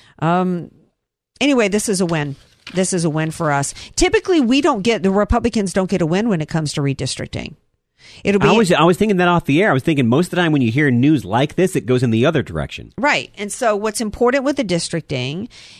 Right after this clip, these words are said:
Speaker 1: is that it, that it, it affects, obviously, i-, if you can, if you've got a district that's maintained its power base and its Democrat, kinda like Ca-, look at it this way on,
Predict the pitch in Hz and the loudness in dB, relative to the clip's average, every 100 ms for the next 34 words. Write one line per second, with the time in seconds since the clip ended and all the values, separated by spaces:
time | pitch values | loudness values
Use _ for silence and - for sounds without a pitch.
0 | - - 196 185 180 175 175 170 - 165 | -8 0 2 4 4 4 2 -2 -4 -2
1 | 175 - 180 - 175 160 165 165 170 175 | -2 0 -4 -2 -4 0 0 0 -4 -4
2 | - 185 170 - 262 269 - - - _ | -2 -2 -2 -2 -2 -2 -4 -4 -6 _
3 | _ _ _ - 196 330 285 180 151 - | _ _ _ 2 2 2 0 0 -2 -2
4 | 147 120 135 196 220 - 180 170 - 196 | -2 -2 -4 -4 -6 -4 0 0 -2 -4
5 | 185 208 - 208 190 190 - 226 277 302 | -2 -4 -2 -4 -2 -4 0 0 2 0
6 | 240 208 190 220 - 190 156 175 151 - | 0 0 0 0 0 -2 0 -4 -4 -4
7 | 180 175 165 196 185 185 160 - - 175 | -2 -2 -2 -2 0 0 -4 -6 -2 0
8 | 190 175 151 151 - 160 147 - 175 165 | 2 0 0 0 -2 -4 -4 -4 -2 -2
9 | 165 - 170 - 262 311 311 285 277 190 | -4 -4 -4 -4 -2 0 0 0 -2 -2
10 | 262 370 311 233 233 - 180 165 - 160 | -2 -2 -2 -2 -6 -2 0 -2 -4 -6